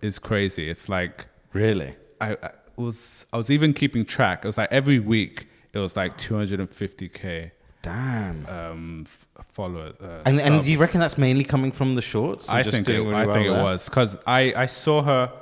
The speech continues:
Speaker 1: on, like, two hundred K, then four hundred was when I was watching her properly, and now she's on, like, probably hitting almost two million at this point, and then the growth in, like, five months was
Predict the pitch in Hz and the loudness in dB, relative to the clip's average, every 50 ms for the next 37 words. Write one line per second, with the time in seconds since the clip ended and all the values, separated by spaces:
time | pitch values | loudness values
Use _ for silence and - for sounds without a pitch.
0 | - - _ - 113 110 107 104 98 87 - - - - 135 123 120 113 101 107 | -20 -20 _ -8 -6 -4 -2 -2 -2 -4 -6 -8 -6 -2 -2 0 0 0 -2 -4
1 | 101 92 - - 104 95 90 85 85 98 - - _ _ - _ _ _ - 98 | -6 -8 -8 -6 -4 -4 -4 -4 -6 -10 -14 -20 _ _ -20 _ _ _ -6 -4
2 | 101 101 87 - - _ _ - - - - - 127 120 113 117 123 113 101 98 | -2 -2 -4 -4 -8 _ _ -20 -20 -12 -4 0 2 2 2 2 2 0 0 0
3 | 98 92 98 90 - - 104 98 95 92 90 - 98 98 92 - - 95 87 90 | 0 -2 -2 -2 -2 -2 -2 -2 0 -2 -4 -4 -4 -6 -6 -4 -6 -6 -6 -6
4 | 87 - 101 95 - - - 80 76 73 80 95 101 107 120 120 - 147 123 113 | -8 -6 -8 -8 -8 -8 -12 -12 -10 -10 -8 -4 -2 -2 -2 -2 -2 -2 -2 -2
5 | 117 104 101 98 95 92 90 - - - - _ _ _ _ _ _ - - 135 | -2 -2 -2 -2 -2 -4 -6 -8 -12 -18 -20 _ _ _ _ _ _ -2 0 0
6 | 120 127 117 104 87 - 127 90 104 101 95 - - 107 107 104 101 98 - - | 2 2 0 0 0 -2 -4 -4 -2 -4 -4 -6 -6 -4 -4 -4 -4 -6 -8 -12
7 | _ _ - - - 113 98 95 95 98 95 92 87 82 76 - - 87 - - | _ _ -12 -6 -4 -2 -2 -2 -2 -2 -2 -4 -4 -6 -8 -8 -10 -12 -14 -14
8 | - - 82 78 78 - _ - - - - - - 95 98 98 95 92 101 87 | -12 -10 -10 -10 -10 -12 _ -20 -20 -20 -20 -16 -10 -6 -4 -4 -2 -2 -4 -4
9 | - 107 113 113 110 104 92 - - 90 95 90 87 85 80 - - - - - | -2 2 2 4 4 4 2 0 -2 -4 -4 -4 -4 -4 -6 -8 -10 -18 -20 -20
10 | _ _ - - 98 90 87 85 87 87 87 82 69 55 - - - - - - | _ _ -8 -6 -6 -6 -6 -6 -6 -6 -6 -8 -10 -12 -14 -16 -16 -14 -14 -12
11 | 90 87 80 78 76 - - - - - | -10 -10 -10 -12 -14 -14 -14 -16 -16 -18